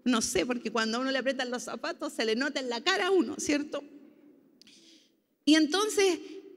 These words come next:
y uno ve que muchas veces falta una actitud, una actitud que no solo trae buen testimonio, que no solo trae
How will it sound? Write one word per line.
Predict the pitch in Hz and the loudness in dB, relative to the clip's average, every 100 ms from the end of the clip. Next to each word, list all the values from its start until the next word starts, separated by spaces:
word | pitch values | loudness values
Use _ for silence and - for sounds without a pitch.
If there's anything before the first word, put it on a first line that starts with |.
| - - _ | -20 -20 _
y | 277 339 | 4 4
uno | 427 427 | 4 4
ve | 208 381 392 - | 4 4 4 4
que | 311 - | 4 6
muchas | 269 330 415 440 370 | 4 4 4 4 4
veces | 302 403 392 - 269 311 294 - - - - - _ _ _ _ _ _ - | 4 2 2 0 2 2 -2 -10 -16 -20 -20 -20 _ _ _ _ _ _ -12
falta | - 403 392 392 | 0 0 2 2
una | 381 359 | 4 4
actitud, | 339 - 311 294 - 392 415 - - - - - _ - _ _ _ _ _ - | 2 2 4 4 4 4 4 -4 -16 -16 -20 -20 _ -20 _ _ _ _ _ 0
una | 311 330 359 | 6 8 8
actitud | 330 330 302 302 359 349 | 6 4 4 6 6 6
que | - 302 | 6 6
no | 330 349 | 6 4
solo | 370 370 359 359 | 4 4 4 2
trae | 311 311 320 320 247 - - - - - - _ _ | 2 4 4 2 0 -2 -16 -20 -20 -20 -20 _ _
buen | 214 269 269 | 4 4 6
testimonio, | 233 - 220 220 285 330 349 349 | 4 4 4 2 4 6 6 4
que | 285 254 | 4 4
no | 294 285 | 4 0
solo | - 302 302 294 | 0 2 2 2
trae | 269 285 294 302 | 4 6 6 4